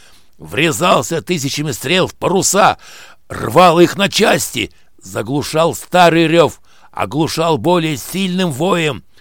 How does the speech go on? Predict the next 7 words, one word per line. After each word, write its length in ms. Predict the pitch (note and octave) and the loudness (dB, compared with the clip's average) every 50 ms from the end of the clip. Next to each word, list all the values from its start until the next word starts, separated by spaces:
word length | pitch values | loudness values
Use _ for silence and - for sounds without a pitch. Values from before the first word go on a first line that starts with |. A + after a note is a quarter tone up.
| - - - - - | -20 -20 -20 -20 -16
и 140 | - A2 G#2+ | -14 -14 -12
погребал 720 | - - B2 G#2+ A#2 B2+ C3 B2+ G2 B2 C#3 C#3+ C3+ B2+ | -10 -10 -10 -8 -6 -6 -6 -6 -4 -2 0 0 0 -2
наше 320 | C3 C3 A#2+ - C3 C3 | -4 -6 -6 -6 -6 -8
судно 640 | - - - E3+ F#3+ F3+ D3+ C3 D3+ D3 C3+ A2 E2+ - - - - - - - | -8 -6 -4 -2 -2 -2 -2 -4 -6 -6 -6 -6 -6 -10 -16 -20 -20 -20 -20 -20
в 60 | - | -20
своем 400 | - - G#2 C3 D3 D3 C#3+ C3 | -14 -6 -4 -2 -2 -2 -4 -6
диком, 580 | G2+ - D#3+ E3+ D#3 - E3 D3+ C3+ G#2+ E2+ - | -6 -4 -2 -2 -2 0 0 -2 -2 -2 -6 -12